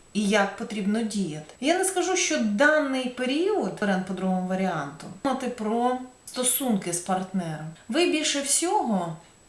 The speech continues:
бажаєте щось реалізувати. Саме те, про що ви вже тривалий час мрієте.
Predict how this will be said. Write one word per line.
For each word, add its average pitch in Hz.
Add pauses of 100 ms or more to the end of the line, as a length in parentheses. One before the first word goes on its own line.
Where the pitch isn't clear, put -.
бажаєте 226
щось 233
реалізувати. 202 (180)
Саме 262
те, 370 (160)
про 214
що 294
ви 190 (360)
вже 214 (880)
тривалий 226
час 277
мрієте. 175